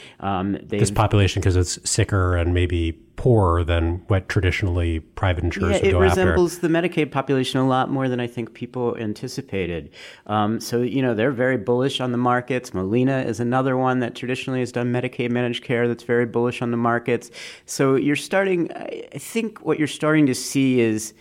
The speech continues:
Speaker 1: um, you know, plans are starting to learn about these marketplaces.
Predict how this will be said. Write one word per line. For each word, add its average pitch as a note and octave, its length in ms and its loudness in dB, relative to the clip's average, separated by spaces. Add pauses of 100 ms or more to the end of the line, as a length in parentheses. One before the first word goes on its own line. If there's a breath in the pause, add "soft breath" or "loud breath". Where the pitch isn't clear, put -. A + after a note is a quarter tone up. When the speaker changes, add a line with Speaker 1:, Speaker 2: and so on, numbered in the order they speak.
(380 loud breath)
Speaker 1:
um, G#2 520 0 (280)
you C3 100 -4
know, A2 120 0
plans C#3 380 -2
are A#2+ 60 -2
starting A2 340 0
to F#2+ 80 -2
learn F2+ 520 -4
about F#2 280 -8
these F#2+ 160 -12
marketplaces. E2 920 -10